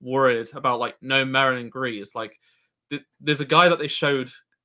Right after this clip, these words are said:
who, speaking in the first trailer who takes Cal's lightsaber, and this is completely not even in this gameplay trailer. So I think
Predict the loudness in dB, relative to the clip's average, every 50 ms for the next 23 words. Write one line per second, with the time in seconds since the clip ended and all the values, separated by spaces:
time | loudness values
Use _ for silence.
0 | _ _ -16 -14 -12 -12 -12 -6 -2 -2 -2 -2 -4 -8 -12 -12 -12 -14 -14 -6
1 | -4 -2 -2 -2 -4 -8 -8 -8 -6 -6 -6 -8 -8 -12 _ _ _ _ _ _
2 | _ -12 -12 -10 -2 0 0 0 0 -4 -4 -2 -2 -2 -2 0 -2 -2 -2 -2
3 | -4 -8 -8 -6 -6 -8 -10 -10 _ _ _ _ _ -10 -8 -8 -8 -8 -12 -12
4 | -14 -14 -16 -12 _ -8 -8 -6 -6 -8 -10 -10 -10 -8 -6 -6 -6 -6 -8 -10
5 | -10 -8 -10 -12 -12 -14 -6 -4 -4 -4 -2 -4 -10 -14 -12 -10 -10 -10 -10 -12
6 | -10 -4 -2 -2 -2 -4 -6 _ _ _ _ _ 2 4 4 4 4 0 -2 -2
7 | -4 -6